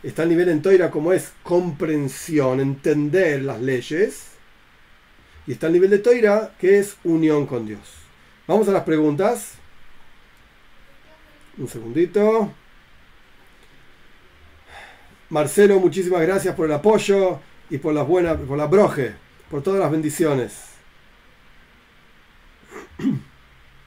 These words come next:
Ah, Selva, la, es-, está mal la fecha que puse, perdón, disculpas. <laughs> Lo hice minutos antes de Chávez, corriendo y volando,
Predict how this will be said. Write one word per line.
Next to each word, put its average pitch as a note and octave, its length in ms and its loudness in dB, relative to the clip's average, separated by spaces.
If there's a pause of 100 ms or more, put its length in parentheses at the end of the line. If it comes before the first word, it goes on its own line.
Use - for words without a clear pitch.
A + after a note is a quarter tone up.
(3250)
Ah, F3 440 2
Selva, F3+ 400 0
la, D#3 300 -2
es-, D#3 240 -12 (280)
está E3+ 260 -6
mal F#3 240 2
la F3 120 4
fecha F#3 280 2
que D#3 100 -2
puse, D#3+ 340 -4
perdón, D3 520 -4 (180)
disculpas. C3+ 640 -10 (580)
<laughs> - 580 -20
Lo C3+ 140 -8
hice D3+ 260 -2
minutos D#3+ 600 0
antes D#3+ 320 -2
de C#3+ 120 -2
Chávez, D#3+ 720 -4 (1200)
corriendo E3+ 480 2
y - 20 4
volando, D#3 480 -2